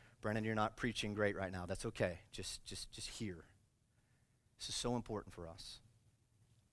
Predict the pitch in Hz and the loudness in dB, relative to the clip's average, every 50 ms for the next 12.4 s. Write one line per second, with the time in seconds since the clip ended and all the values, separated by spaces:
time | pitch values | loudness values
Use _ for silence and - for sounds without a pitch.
0 | _ _ _ _ - - - - - - - - - _ _ _ - _ _ _ | _ _ _ _ -20 -20 -16 -12 -12 -12 -12 -14 -20 _ _ _ -20 _ _ _
1 | _ _ _ _ _ _ _ _ - _ _ _ _ _ _ _ - _ _ _ | _ _ _ _ _ _ _ _ -20 _ _ _ _ _ _ _ -20 _ _ _
2 | _ _ _ _ _ - - - _ _ _ _ _ _ _ _ _ _ _ _ | _ _ _ _ _ -20 -20 -20 _ _ _ _ _ _ _ _ _ _ _ _
3 | _ _ _ - 113 - 117 110 - - - 143 127 113 98 92 87 87 90 - | _ _ _ -6 -4 -4 -2 -2 -2 0 4 6 6 6 4 0 -6 -8 -10 -12
4 | - - - _ _ _ _ _ _ 110 110 104 - 117 107 - 117 117 101 107 | -16 -20 -20 _ _ _ _ _ _ -4 -4 -2 0 0 2 4 4 2 2 0
5 | 101 - - - 92 - - - - - - - _ - _ _ _ _ _ _ | -4 0 0 0 0 0 -4 -12 -14 -16 -20 -20 _ -20 _ _ _ _ _ _
6 | - - 98 95 - - 104 90 - - - - - - - - - - - - | -12 -10 -10 -8 -2 -2 -2 -2 -4 -8 -10 -12 -12 -12 -14 -14 -14 -16 -20 -20
7 | - _ _ _ _ _ _ _ _ _ _ _ _ _ _ _ _ _ _ _ | -20 _ _ _ _ _ _ _ _ _ _ _ _ _ _ _ _ _ _ _
8 | _ _ _ _ _ _ _ _ _ _ _ - - _ _ _ _ - - - | _ _ _ _ _ _ _ _ _ _ _ -20 -20 _ _ _ _ -20 -20 -20
9 | - _ _ _ 98 95 92 90 85 82 - _ - - _ _ _ _ _ _ | -20 _ _ _ -6 -6 -6 -6 -8 -12 -16 _ -20 -20 _ _ _ _ _ _
10 | _ - - - _ _ _ _ _ _ _ - _ _ _ - - _ _ _ | _ -20 -20 -20 _ _ _ _ _ _ _ -20 _ _ _ -20 -20 _ _ _
11 | _ _ _ _ 107 104 101 104 120 123 127 131 127 120 117 110 - 110 104 98 | _ _ _ _ -6 -4 0 2 4 6 6 6 6 6 4 2 0 -2 -2 -2
12 | 90 95 80 80 80 80 82 76 | -2 -6 -8 -8 -10 -10 -10 -14